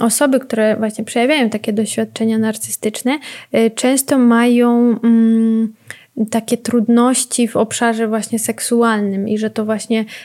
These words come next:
e, w tym akcie seksualnym mocno widać ten problem z tym my. E, w takim sensie, że, em, właśnie, em, kiedy tak naprawdę jest ten, e, szczytowy, e, moment właśnie stosunku,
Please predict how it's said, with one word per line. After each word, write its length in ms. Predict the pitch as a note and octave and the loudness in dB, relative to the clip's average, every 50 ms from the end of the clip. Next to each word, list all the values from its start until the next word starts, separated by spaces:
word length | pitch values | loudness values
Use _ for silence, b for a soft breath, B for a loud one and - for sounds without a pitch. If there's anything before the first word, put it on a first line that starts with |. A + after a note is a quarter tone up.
| B B | B B
e, 140 | - A3 G#3+ | -2 -2 -2
w 80 | A3 - | -2 -2
tym 200 | - A#3 A3 - | -2 0 0 0
akcie 360 | - B3 A#3+ - - - A#3 | 0 -2 -2 -2 -2 -2 -2
seksualnym 960 | - - A3+ A3+ - - A#3+ A#3 A3+ A3 A3 G#3+ A3 A#3+ C#4+ D4+ D4+ B3 - - | -2 -2 -4 -4 -4 -2 0 0 2 2 2 2 2 2 2 2 0 0 0 2
mocno 520 | A#3 A#3 A#3+ B3 A#3+ - - B3 A#3+ A#3 | 2 2 2 2 0 0 0 0 2 2
widać 460 | G#3+ G#3 B3 C4 A#3 A#3+ A#3 A#3 - | 2 2 2 2 2 2 0 0 -2
ten 200 | - - A3+ A3 | -4 -4 -4 -4
problem 480 | A3 - A3+ A#3+ A#3+ G#3+ A3+ A3 A3 G#3+ | -2 0 0 2 2 2 2 2 2 0
z 100 | G#3+ - | 0 -2
tym 320 | - A#3 A3 G#3+ G#3+ G#3+ | 0 2 2 4 4 4
my. 200 | G#3+ A3 G3+ F#3+ G3+ - B B B B B B B | 4 2 2 0 -2 -8 B B B B B B B
E, 220 | B G#3+ A3 G#3+ G#3+ | B 0 2 0 0
w 80 | - | 0
takim 320 | - A#3 A3+ - A#3+ A#3 A3 | -2 -2 0 2 2 2 2
sensie, 520 | - - A3+ A3+ A3+ A3 - A#3+ A#3+ A#3 | 2 2 0 0 0 0 0 0 2 2
że, 500 | A3 A3 G#3 A3+ A3 A3 A3 A3 A3 G#3+ A3 B B B B B B | 0 0 0 0 2 2 2 2 0 -2 -4 B B B B B B
em, 600 | - - G#3+ G#3+ G#3+ G#3+ G#3+ G#3+ G#3+ G#3+ G#3+ G#3 G#3+ _ _ _ _ _ - A3+ | -2 0 2 2 2 2 2 2 0 0 -2 -4 -6 _ _ _ _ _ -4 -2
właśnie, 640 | G#3+ G#3+ G#3+ - - - A#3 A3+ A3 A3 G#3+ G#3+ G#3+ - | -2 -2 -2 -4 -4 -2 0 0 2 0 0 -2 -4 -6
em, 500 | - - G#3+ G#3 G#3 G#3+ G#3+ G#3 G#3 G#3+ - - | -6 -4 -4 -2 -2 -2 -2 -2 -4 -6 -6 -4
kiedy 220 | - A#3 G#3 A3+ | -2 0 0 0
tak 120 | A3+ A3+ A3+ | 0 2 0
naprawdę 400 | A#3 A3+ - B3+ A#3 G#3+ A3+ A3+ | 0 2 2 0 2 2 2 2
jest 180 | A3 G#3+ A3 - | 2 0 -2 -2
ten, 360 | - G#3+ A3 G#3+ G#3 G3+ - - | -2 0 2 2 0 -2 -2 -4
e, 160 | - - A3 | -6 -4 -4
szczytowy, 760 | G#3+ - - - A#3+ A#3 - B3+ C4+ A#3 G#3 G3+ G3 - - - - | -4 -4 -2 -2 -2 2 2 2 2 2 2 2 0 0 -2 -4 -4
e, 520 | - G3+ G3+ G3+ G3+ G3+ G#3 G#3 G#3 G#3+ G#3+ - b b b b b b | -4 -4 -2 -4 -4 -6 -6 -6 -6 -8 -10 -12 b b b b b b
moment 380 | - A3 A3 A3 G#3+ G#3 G#3 G3+ | 0 2 4 4 4 2 2 0
właśnie 300 | G#3+ G#3 - - A3+ G#3+ | -2 -2 -2 -2 -2 -2
stosunku, 800 | - - A3+ G#3+ - - A3+ A3 A3 G#3+ - C#4 D#4 F#4 F#4 | -2 -4 -4 -4 -2 0 0 0 0 0 0 2 2 0 0